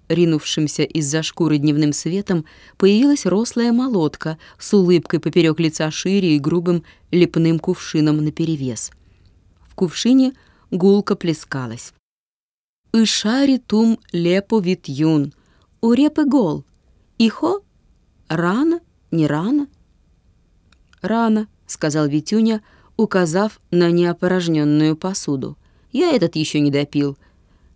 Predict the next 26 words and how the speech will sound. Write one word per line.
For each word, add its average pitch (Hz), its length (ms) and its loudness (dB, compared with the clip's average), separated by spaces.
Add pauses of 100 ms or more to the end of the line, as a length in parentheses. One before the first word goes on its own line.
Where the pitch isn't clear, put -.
Тем 277 240 6
не 226 100 8
менее, 202 380 4
полупустой 202 640 0
кувшин 190 560 -2
был 226 220 2
без 175 200 2
лишних 165 380 -2
разговоров 151 640 -2 (180)
убран 160 440 2
со 156 140 -4
стола 208 360 -2
и 247 80 4
заменён 175 480 0
полным. 139 640 -2 (340)
Вслед 160 380 0
за 151 160 -2
тем 226 280 0 (280)
женщина 254 560 2
степенно 233 500 -2
отвесила 185 480 -4
поясной 143 500 0
поклон. 127 580 -8 (1080)
«Оси 247 440 0
Тильма 233 540 0
Витюн». 139 680 -2